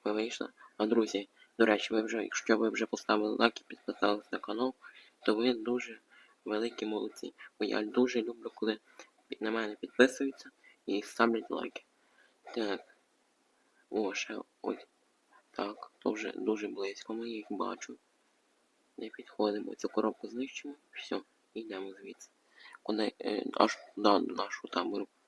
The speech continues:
Добре, все, ми знищили корову. Можна йти в табір. Але м'яса замало трохи. Може зараз ще хтось там попадеться по дорозі.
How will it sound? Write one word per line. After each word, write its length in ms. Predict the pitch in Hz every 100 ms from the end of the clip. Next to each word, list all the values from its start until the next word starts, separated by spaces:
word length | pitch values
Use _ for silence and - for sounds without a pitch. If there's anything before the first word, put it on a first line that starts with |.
| _ _ _ _ -
Добре, 340 | - 104 113 -
все, 220 | - 92
ми 120 | 104 104
знищили 420 | 107 107 - 98
корову. 340 | - 117 139 - _ _ - - -
Можна 280 | 107 110 110
йти 280 | - 104
в 140 | 98 -
табір. 300 | - - - _ _ _ _ _ _ _ _ _ _ _ _ _ _ -
Але 180 | 113 110
м'яса 320 | 113 120 -
замало 420 | 113 113 107 92 -
трохи. 280 | - - - _ _ _ _ _ _ _ _ _ _ - _ _ _ _
Може 180 | 117 113
зараз 260 | 113 113 -
ще 160 | -
хтось 200 | - 127
там 160 | - 120
попадеться 520 | 123 127 120 120 - -
по 80 |
дорозі. 340 | 117 120 117